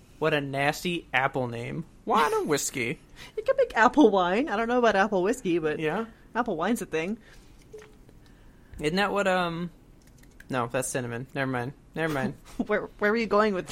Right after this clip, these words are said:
Speaker 2: that?
Speaker 1: Fireball. I was thinking about Fireball.
Speaker 2: <laughs> Oh, man, apple Fireball. That would be good, actually.
Speaker 1: Well, that's what, uh, Angry Balls is. You take an Angry Orchard and then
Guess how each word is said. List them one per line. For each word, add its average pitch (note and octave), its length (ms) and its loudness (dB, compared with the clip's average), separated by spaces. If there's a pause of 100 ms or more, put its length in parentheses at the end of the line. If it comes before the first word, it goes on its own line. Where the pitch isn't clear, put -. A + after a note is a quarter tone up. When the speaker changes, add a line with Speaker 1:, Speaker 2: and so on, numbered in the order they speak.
Speaker 2:
that? G3 260 6
Speaker 1:
Fireball. E3 640 8
I C3 80 6
was D3+ 100 -4
thinking F3 220 0
about C#3+ 160 8
Fireball. C3 540 0 (220)
Speaker 2:
<laughs> G#3+ 120 -2 (300)
Oh, A#3 260 8
man, F#3+ 240 0
apple F3+ 300 4
Fireball. D#3 400 2
That D#3+ 100 4
would F#3 80 0
be D3+ 80 -8
good, D3+ 280 -2
actually. C#3+ 500 -4 (720)
Speaker 1:
Well, C#3 100 -8
that's D3 260 4
what, F3 180 4
uh, C#3 560 4 (280)
Angry D#3 280 2
Balls C#3+ 360 6
is. B2+ 280 -2
You C#3+ 40 -6
take C#3 220 -4
an C3 280 -6
Angry C#3+ 540 -2 (140)
Orchard F#3+ 440 0 (120)
and C3+ 180 -6
then C3 240 -8